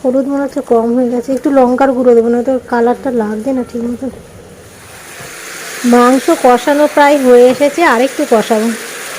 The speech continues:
আর সাদা সাদা হয়েছে, গুঁড়ো মশলা তো সেরকম পড়েনি জিরের গুঁড়ো ছাড়া, তো ওই জন্য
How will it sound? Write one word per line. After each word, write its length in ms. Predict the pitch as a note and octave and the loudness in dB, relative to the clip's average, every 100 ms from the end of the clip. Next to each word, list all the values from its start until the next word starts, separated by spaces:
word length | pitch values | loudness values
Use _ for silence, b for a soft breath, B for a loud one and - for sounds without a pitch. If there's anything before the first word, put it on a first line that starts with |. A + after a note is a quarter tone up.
| - | -6
আর 80 | B3 | -4
সাদা 340 | - C4 D4 | 0 2 2
সাদা 280 | D#4 D#4+ E4+ | 2 2 2
হয়েছে, 320 | E4+ E4+ F4+ | 4 4 2
গুঁড়ো 480 | C#4 D4+ D#4+ E4 E4 - - - - - | 2 2 4 4 2 -4 -16 -16 -16 -2
মশলা 340 | C#4 C#4+ D#4+ E4+ | 2 2 2 2
তো 300 | F4 F4 E4 D#4+ - - - A#3 - | 4 4 2 -4 -14 -16 -14 -14 -2
সেরকম 360 | D4+ D4 D4 E4 | 4 4 2 0
পড়েনি 380 | D#4 D4 D#4+ F#4 | 2 4 2 0
জিরের 360 | C#4 C#4+ C#4+ C#4 | 0 0 2 2
গুঁড়ো 200 | D4 D4+ | 0 0
ছাড়া, 280 | F4 F4 E4 A3 G#3+ - - - - - - - - - - | 2 2 2 0 -6 -14 -14 -14 -14 -14 -10 -10 -10 -10 0
তো 300 | B3 A#3+ A#3+ | 4 6 6
ওই 80 | A#3+ | 4
জন্য 300 | B3+ C4+ | 4 2